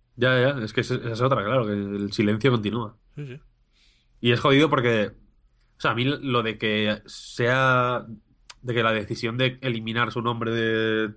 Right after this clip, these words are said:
Speaker 1: de todo, básicamente, venga de Kojima, me resulta raro, eh, siendo alguien como tan apegado a sus creaciones. O sea que, joder, no ha hecho tanto, digamos. Ha hecho Zone of the Enders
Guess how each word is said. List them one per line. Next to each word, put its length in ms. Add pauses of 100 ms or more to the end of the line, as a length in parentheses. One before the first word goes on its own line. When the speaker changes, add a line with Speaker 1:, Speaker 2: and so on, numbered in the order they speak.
(800)
Speaker 1:
de 180
todo, 280
básicamente, 580 (920)
venga 360
de 80
Kojima, 380
me 300
resulta 420
raro, 420 (1800)
eh, 160
siendo 380
alguien 480
como 220
tan 120
apegado 400
a 60
sus 440
creaciones. 640 (1120)
O 40
sea 120
que, 300 (420)
joder, 360 (420)
no 140
ha 60
hecho 140
tanto, 380 (100)
digamos. 400
Ha 100
hecho 340
Zone 160
of 60
the 120
Enders 480